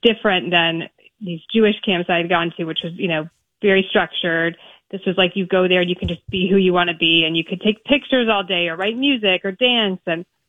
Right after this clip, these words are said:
and it, like, opened up my soul. And there was a guy there who I, like, fell head over for. Of course, I was, I think, like, fourteen, so I didn't even know completely what that meant, but a little bit. It was, it was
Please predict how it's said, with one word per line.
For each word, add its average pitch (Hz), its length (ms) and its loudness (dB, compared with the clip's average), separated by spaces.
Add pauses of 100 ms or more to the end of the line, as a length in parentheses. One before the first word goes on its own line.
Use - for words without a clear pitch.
(140)
and 202 80 -4
it, 202 120 0
like, 190 240 -2
opened 214 340 2
up 170 160 0
my 170 240 -4
soul. 170 240 0
And 165 80 -2
there 165 60 -2
was 165 120 -4
a 175 60 -4
guy 160 280 0
there 156 180 -2
who 160 160 -2
I, 156 160 2
like, 151 160 -6 (360)
fell 165 280 0
head 175 240 -2
over 156 280 -2
for. 160 160 0
Of 160 120 -4
course, 175 240 -4
I 160 100 2
was, 160 160 0 (320)
I - 60 -20
think, 175 240 0
like, 156 180 -2 (140)
fourteen, 160 560 0
so 170 60 0
I 160 60 4
didn't 165 200 2
even 165 180 2
know 180 240 4 (480)
completely 262 500 2
what 196 200 2
that 185 180 0
meant, 180 380 -6
but 170 180 -2 (300)
a 269 80 -6
little 285 300 2
bit. 175 380 -10
It 247 120 -4
was, 254 120 2
it 254 200 2
was 240 80 -10